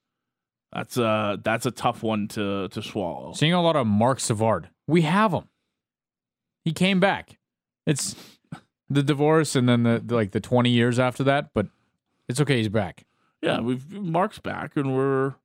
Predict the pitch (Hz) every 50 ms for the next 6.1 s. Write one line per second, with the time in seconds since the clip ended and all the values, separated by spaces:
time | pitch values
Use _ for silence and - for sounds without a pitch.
0 | _ _ _ _ _ _ _ - 123 - 147 143 147 - 151 151 156 151 165 196
1 | 220 214 131 92 67 71 95 110 117 - - - - - 147 139 110 101 101 117
2 | 123 120 113 - - _ 113 117 123 123 - 131 120 110 107 117 120 - 120 113
3 | 107 - _ _ _ _ _ _ _ _ _ - 123 147 165 165 151 - 147 151
4 | 143 - 170 147 127 - 147 139 156 185 185 165 139 123 120 117 117 113 113 107
5 | 107 113 - - 110 107 - - 113 131 165 - _ _ _ _ - 101 104 98
6 | 85